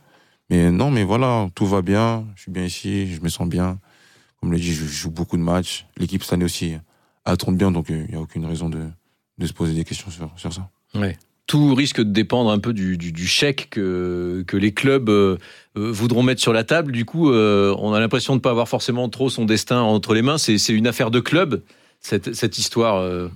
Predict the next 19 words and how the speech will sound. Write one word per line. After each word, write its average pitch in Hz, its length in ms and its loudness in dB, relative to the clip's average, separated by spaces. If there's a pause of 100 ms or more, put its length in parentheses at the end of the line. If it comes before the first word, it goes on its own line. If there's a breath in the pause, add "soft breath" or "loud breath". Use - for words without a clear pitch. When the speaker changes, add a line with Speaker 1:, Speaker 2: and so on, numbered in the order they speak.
(120)
Speaker 1:
Après, 95 280 -2
comme 113 200 0
je 104 60 0
dis, 113 180 0
moi, 113 240 4
je 95 80 -4
suis, 90 280 -4
je - 500 -6
sais 95 140 0
pas. 85 260 -4 (300)
Comme 87 180 -4
je 80 120 -8
sais 90 120 -6
pas 98 120 -2
ce - 80 -4
qui 90 100 -6
se - 60 -4
passe, - 240 -4
euh, 85 180 0